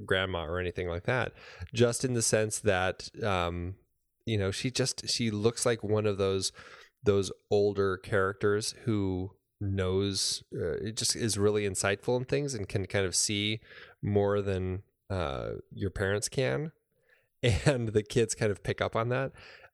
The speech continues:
Um, I really like her. I think that she's a, a very, uh, fun character, and, uh, I, yeah, I think that she's great. I think Pat Carroll,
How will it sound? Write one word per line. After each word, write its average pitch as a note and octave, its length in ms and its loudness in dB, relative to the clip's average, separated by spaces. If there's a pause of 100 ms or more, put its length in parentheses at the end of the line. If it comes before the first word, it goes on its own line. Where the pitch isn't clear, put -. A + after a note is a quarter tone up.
Um, F#2+ 480 0 (360)
I A2+ 500 2
really G2+ 300 2
like F#2 260 0
her. E2 160 -6
I F2+ 60 0
think G2+ 240 -2
that - 120 0
she's F#2 280 -2
a, F2 80 4 (100)
a F#2 80 0
very, F2 560 0 (180)
uh, F2+ 140 -2
fun F2 440 -2
character, - 680 -6
and, F2 460 -4
uh, F2 300 -6 (240)
I, F#2 340 -4 (240)
yeah, - 200 -6 (280)
I - 60 -10
think - 300 -6
that - 140 -8
she's G#2 200 -8
great. G2 180 0
I G2+ 80 -2
think G2 220 -4
Pat F#2+ 240 -2
Carroll, G#2 360 0